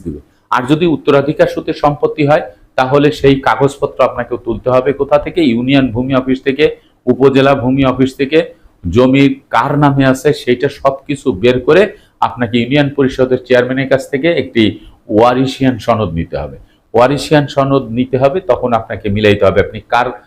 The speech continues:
সন্তান হিসেবে সম্পত্তি দাবি করতেছেন, আপনার বাবার নাম কি, বাবার বাবার নাম কি, অর্থাৎ আপনার দাদার নাম কি। এইভাবে আপনি একটি ওয়ারিশিয়ান সনদ নিয়ে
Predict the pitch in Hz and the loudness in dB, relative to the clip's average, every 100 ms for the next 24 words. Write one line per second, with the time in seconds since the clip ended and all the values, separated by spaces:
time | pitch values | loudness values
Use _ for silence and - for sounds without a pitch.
0 | _ - - 131 - 160 139 135 123 113 | _ -10 -2 -2 2 0 2 2 2 0
1 | 113 101 92 95 92 87 - - - - | -2 -2 -4 -2 -2 -2 -4 -8 -8 -8
2 | 78 - _ _ 104 120 120 123 135 131 | -10 -14 _ _ -4 -2 2 2 2 0
3 | 110 80 - 82 110 131 135 - - - | -2 -4 -6 -2 0 2 0 -2 -12 -18
4 | - - - 92 127 131 101 78 90 78 | -20 -20 -6 0 2 2 0 -2 -4 -4
5 | 117 - _ _ 95 101 127 135 147 117 | -6 -8 _ _ -4 -2 0 0 0 0
6 | 85 98 104 123 123 156 135 113 107 113 | -2 -2 0 2 2 2 0 -4 -8 0
7 | 101 104 101 131 123 - 123 127 101 131 | 2 2 -2 -6 -6 -6 -4 -4 -2 0